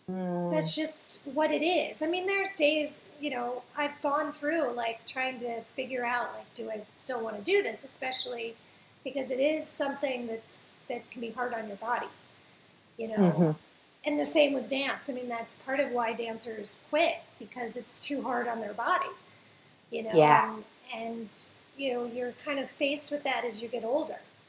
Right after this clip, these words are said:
Speaker 2: So it's like,
Speaker 1: Yep.
Speaker 2: what's, what's next? But I think as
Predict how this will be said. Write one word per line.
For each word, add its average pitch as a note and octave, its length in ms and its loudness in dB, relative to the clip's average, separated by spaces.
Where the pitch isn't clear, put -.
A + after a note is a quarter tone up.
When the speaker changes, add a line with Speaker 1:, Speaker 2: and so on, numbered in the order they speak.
Speaker 2:
So A#3+ 140 0
it's A3+ 160 0
like, G3 180 12
Speaker 1:
Yep. B3+ 80 4
Speaker 2:
what's, - 460 2
what's C4+ 260 0
next? C#4 440 0
But C4+ 100 0
I C#4 80 2
think E4 340 -2
as D4 280 4